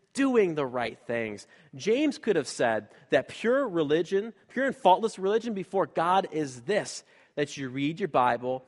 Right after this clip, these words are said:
and you pray every day and you grow, grow, grow, okay? He could have said that pure religion is dressing the right way and acting the right way and talking the right way.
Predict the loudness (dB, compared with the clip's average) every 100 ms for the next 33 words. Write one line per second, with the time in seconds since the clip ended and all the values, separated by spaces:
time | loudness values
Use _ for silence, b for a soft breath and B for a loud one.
0 | -14 -6 -6 -6 -2 2 4 2 -2 0
1 | 2 2 0 B B -2 -2 -4 -6 2
2 | 4 4 2 2 2 2 6 6 6 -2
3 | -20 _ 0 0 0 -14 b b b b
4 | -2 0 4 4 4 4 2 4 2 0
5 | -2 0 2 0 0 -4 -6 -4 -8 -6
6 | -4 -4 -4 -4 -2 2 4 4 0 -2
7 | -2 -2 2 2 0 -4 0 2 2 2
8 | -2 0 6 6 6 -2 -2 -2 -4 -4
9 | -4 -6